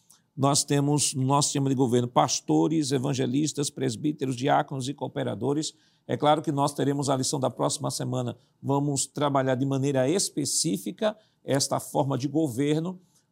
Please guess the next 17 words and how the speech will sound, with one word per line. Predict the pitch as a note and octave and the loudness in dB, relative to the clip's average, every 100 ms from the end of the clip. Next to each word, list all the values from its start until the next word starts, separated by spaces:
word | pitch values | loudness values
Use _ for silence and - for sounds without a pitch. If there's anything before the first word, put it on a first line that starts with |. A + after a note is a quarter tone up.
| - | -2
mas | C#3 D3+ E3 | 2 2 2
é | |
importante, | F3+ G3+ F#3 F#3 F3+ F3+ | 0 0 0 -2 -4 -6
professor, | - G3 G3 F3+ F#3+ | -6 -4 -2 -2 -2
que | F3 F3+ | -4 -4
você | F#3 F#3 F3 | -4 -2 -4
foque | - F3 F3 - G3 - _ _ _ | -2 0 0 -4 -10 -10 _ _ _
o | B2+ | -4
seu, | B2 - D#3+ D#3+ E3 D#3+ D#3 _ - | 0 2 2 4 2 0 -4 _ -4
a | - C3+ B2+ | 0 2 2
sua | B2+ E3+ D#3 | 0 2 2
abordagem | C3 C#3 A#2 D3+ D#3 C#3+ | 2 0 4 2 2 -2
em | |
cima | - C#3+ C3+ | -4 -4 -2
dos | A#2+ G3 - | 0 0 0
princípios | - D3+ - C#3+ C#3 | -2 -2 0 -2 -4
bíblicos. | G#2+ A2+ D#3 E3 - E3+ - | -4 0 -2 -2 -10 -12 -12